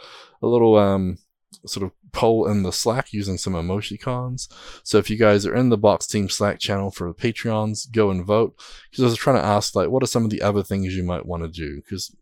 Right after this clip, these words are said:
I like the Coding with the Kiwi and Friends. Uh, it's, you know, it's fun to do, but I was also thinking about doing a software craftsmanship book club where we could talk about things like clean code, clean architecture,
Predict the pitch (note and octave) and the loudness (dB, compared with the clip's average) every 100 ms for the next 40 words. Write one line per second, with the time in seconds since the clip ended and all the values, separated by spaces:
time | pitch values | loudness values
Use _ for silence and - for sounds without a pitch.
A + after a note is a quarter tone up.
0 | - E3+ D#3 A2+ - B2+ A#2+ A2 B2 B2 | 0 4 4 2 0 2 2 0 -2 0
1 | A2 G2 B2 B2 B2 B2 - - - - | 0 0 0 0 0 -2 -6 -12 -20 -20
2 | _ - G2 D2+ G2+ - - F2+ F2 - | _ -2 0 0 -4 -8 -6 -4 -4 -6
3 | - - - - A2 A2 G#2 G#2 G#2 G#2+ | -8 -8 -10 -2 0 0 -4 -2 0 -2
4 | G#2 - A2 A2 B2 A2+ A2+ G#2+ G2+ F#2+ | -6 -4 -2 2 0 0 -4 -4 -2 -2
5 | E2+ F#2 E2+ D2 - F2 - D#2+ - G#2+ | -2 -4 -4 -4 -4 -4 -6 -10 -2 -2
6 | - G#2 F#2 - - - G#2+ - C3+ B2 | -2 -8 -6 -8 -8 -6 -6 -2 0 0
7 | A#2+ F#2+ F2+ F2 A2 F#2+ F2+ F#2 - F#2+ | 0 -2 -2 -4 -4 -4 -2 -2 -2 -6
8 | F2+ F2+ - - F#2+ F#2 - G2 F#2 G#2 | -8 -8 -10 -6 -4 -4 -2 -2 -2 -6
9 | - F2+ F2+ G2 G2 G2 F2+ - F#2+ F#2+ | -6 -4 -4 -4 -6 -8 -8 -8 -6 -6